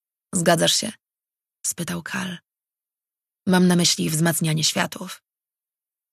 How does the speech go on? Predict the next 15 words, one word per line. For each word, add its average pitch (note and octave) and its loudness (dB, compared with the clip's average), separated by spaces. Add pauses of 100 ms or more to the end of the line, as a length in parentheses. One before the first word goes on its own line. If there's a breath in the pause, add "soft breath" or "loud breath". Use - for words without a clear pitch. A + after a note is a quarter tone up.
Riel D#3 0
westchnęła. F#3 -6 (1000)
„Dobrze, F#3+ -2 (800)
ale F3+ 4
chcę - -2
mieć E3+ 0
coś E3 -4
do E3+ -4
powiedzenia E3 -2
w D3+ -4
sprawie D#3 -4
ich D#3 -8
wyboru”. F3 -6 (1700)
„Brzmi G#3+ 6
rozsądnie”. F#3+ -2